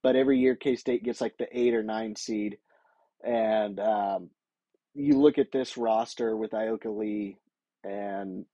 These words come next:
if he doesn't get to the second weekend of the tournament, it is going to be very upset, and he's just gonna get his job saved by Ioka Lee, and then we're gonna be doomed to mediocrity.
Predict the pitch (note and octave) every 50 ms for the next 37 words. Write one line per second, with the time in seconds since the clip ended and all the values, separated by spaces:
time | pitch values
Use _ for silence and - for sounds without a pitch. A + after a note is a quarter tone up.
0 | _ _ _ _ _ _ _ _ - C3+ C3+ B2+ - F3 E3+ D#3 B2+ D3 D3 D3
1 | C#3+ C#3+ C#3+ C3 A#2 B2+ C3 A#2+ - B2+ A#2+ A#2 - - B2+ A2+ - B2+ A2 A#2
2 | A#2+ A2+ G2+ - A2+ A2+ G#2+ G2+ G#2 - - A#2 A2 A2 G#2+ G#2 G#2 G2+ G2 -
3 | _ - _ _ - - - _ _ _ _ - B2 A#2 A#2+ A2+ G#2 - B2 A#2
4 | A2 G#2 G2+ A2+ A2 G2 A2 A#2+ A#2+ A2+ A2 A2 A2 G#2+ - - - - - A2+
5 | A2 G#2+ G#2 - - _ _ A2+ G#2+ A2 A2+ G#2 G2 A2+ A2 - - A2+ A2 G2+
6 | G#2+ G2+ G2+ F#2+ - - A2+ G#2+ G#2 G2+ - - - A2+ G#2+ G2+ - - G#2 G#2
7 | G#2+ G#2 G#2 G#2 G#2 - - G#2+ G#2 G#2 G2+ G2 G2 F#2+ - _ _ _ _ _
8 | _ _ _ _ _ - - G#2 G#2 G2+ G2 G#2+ G#2+ G#2 G2 G2+ G#2 G#2 G#2 A2
9 | G#2+ G#2 G#2+ G#2 G2+ G#2 G2+ G2 A2 G#2+ G#2+ G#2 - - A2 G#2+ A2 A2 G#2 G#2
10 | G#2 G2+ G2+ F#2+ - - G#2 F#2+ F2+ F2+ G#2 -